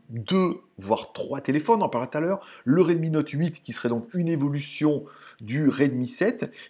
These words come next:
qui pourrait avoir non pas une caméra de quarante-huit millions de pixels, comme on l'a pu voir sur le Redmi Note sept, mais une caméra de soixante-quatre mégapixels, c'est ce que le, le big boss de, de Xiaomi a laissé entendre. Et il pourrait également avoir, j'ai vu la news,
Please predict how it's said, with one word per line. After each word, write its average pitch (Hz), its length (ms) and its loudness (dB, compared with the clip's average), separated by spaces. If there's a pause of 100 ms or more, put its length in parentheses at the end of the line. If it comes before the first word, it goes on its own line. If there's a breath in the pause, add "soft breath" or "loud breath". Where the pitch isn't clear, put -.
qui - 220 -4
pourrait 226 420 4
avoir 180 480 8
non 202 160 2
pas 202 120 2
une 165 120 -2
caméra 151 400 4
de 120 140 2
quarante-huit 180 480 0
millions 147 140 0
de 147 60 -8
pixels, 139 560 2 (220 loud breath)
comme 107 120 0
on 98 40 2
l'a 92 60 -2
pu 107 100 -4
voir 107 100 0
sur 107 120 -4
le 98 60 -2
Redmi 104 160 0
Note 117 140 0
sept, - 240 0
mais 131 60 -2
une 120 100 -2
caméra 117 480 0
de 113 300 0 (480 loud breath)
soixante-quatre 247 1080 2
mégapixels, 143 760 2
c'est - 140 -10
ce - 100 -16
que 143 100 0
le, 120 200 4
le 104 120 0
big 110 180 -6
boss 131 300 4
de, 95 320 -4 (1040)
de 113 100 -2
Xiaomi 139 440 0 (320 loud breath)
a 98 100 0
laissé 135 240 4
entendre. 127 580 0 (800)
Et 190 120 4
il 190 140 0
pourrait 165 240 2
également 156 380 4
avoir, 127 300 4
j'ai 101 120 -2
vu 131 100 -2
la 135 120 2
news, 143 220 0